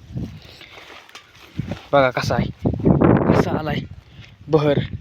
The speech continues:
मोहर कसा आलाय. पानं जरा ही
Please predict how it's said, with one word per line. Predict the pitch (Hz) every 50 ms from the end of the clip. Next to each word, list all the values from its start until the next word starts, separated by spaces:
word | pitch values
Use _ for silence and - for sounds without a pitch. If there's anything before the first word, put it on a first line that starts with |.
| - - _ _ _ - - - - - _ - - - - - - 135
मोहर | 151 147 151 151 143
कसा | - 143 131 - 135 123
आलाय. | 117 113 110 - - - _ _ _ _ _ _ _ _ _ _ _ _ _ _ _ - - - - - - - _ - - - - - - - - - - - - _ _ - - - - - - - - - - - - - - - - - - - - - - - - - - - - - - - - - - - - - - - - - - - - - - 127 - - -
पानं | 147 147 143 143 139
जरा | 143 143 139
ही | 139 139